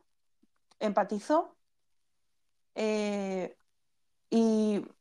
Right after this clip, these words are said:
digamos que yo lo, a mí los problemas de otros no es que no me importen, porque sí que me importan, escucho, ayudo, pero es como que cuando termino esa conversación por un oído me entra y por otro me sale. Es como que no sientes,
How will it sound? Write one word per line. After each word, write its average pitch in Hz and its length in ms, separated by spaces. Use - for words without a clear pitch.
digamos 233 520
que 233 220
yo 214 140
lo, 233 160
a 214 80
mí 226 140
los 233 140
problemas 226 460
de 226 120
otros 247 400
no 226 140
es 233 100
que 262 80
no 247 100
me 240 80
importen, 202 460
porque 180 200
sí 214 120
que 220 100
me 220 100
importan, 190 500
escucho, 240 640
ayudo, 233 520
pero 214 180
es - 80
como 262 320
que 233 200
cuando 214 280
termino 208 340
esa 233 200
conversación 233 680
por 233 120
un 214 140
oído 214 240
me 208 100
entra 214 200
y 220 40
por 208 140
otro 190 160
me 190 140
sale. 175 400
Es - 100
como 233 240
que 233 120
no 226 120
sientes, 214 920